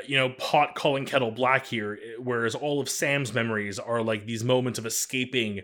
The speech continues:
you know, his life, which Dean sees as this terrible thing.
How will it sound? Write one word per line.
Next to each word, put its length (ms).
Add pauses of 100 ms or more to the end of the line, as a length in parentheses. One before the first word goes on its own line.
(500)
you 160
know, 100
his 180
life, 300
which 180
Dean 260
sees 280
as 80
this 160
terrible 400
thing. 380